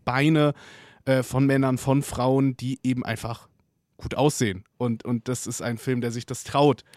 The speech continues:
dazu zu stehen und zu zeigen, ey, das sind geile, schöne Körper,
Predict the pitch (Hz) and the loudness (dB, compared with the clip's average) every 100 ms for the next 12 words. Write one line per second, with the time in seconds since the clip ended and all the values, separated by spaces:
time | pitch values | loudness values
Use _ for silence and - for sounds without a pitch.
0 | - - - 143 - 131 - 160 139 104 | -6 -2 -2 -2 -2 -2 4 4 4 0
1 | 123 117 - 135 131 113 - 135 123 120 | -6 -6 0 2 2 0 -2 0 0 -2
2 | 127 120 _ _ _ - 135 139 127 143 | -6 -10 _ _ _ -6 -2 -2 -2 -4
3 | 131 - 139 139 | -4 -2 -2 0